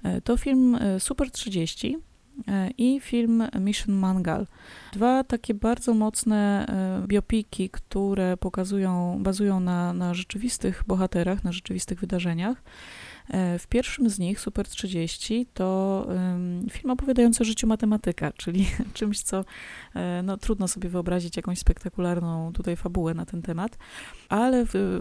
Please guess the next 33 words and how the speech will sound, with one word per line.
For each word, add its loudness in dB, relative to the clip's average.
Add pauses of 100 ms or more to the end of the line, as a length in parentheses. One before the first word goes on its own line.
w -8
głównego 2
bohatera, 0 (380)
e, 0
wcielił 0
się 2
Hrithik -2
Roshan, 2 (460)
co 0
może 4
zaskakiwać, 0
bo 2
jest 2
to, 4 (420)
e, 2
z -4
pewnością 4
państwo, 0 (220)
e, 0
znają 2
tego, 0
tego -2
aktora. -2
Jest -2
to, -2
jest -4
to -2
aktor -4
przede 0
wszystkim 0
kina 0
akcji -2
z -2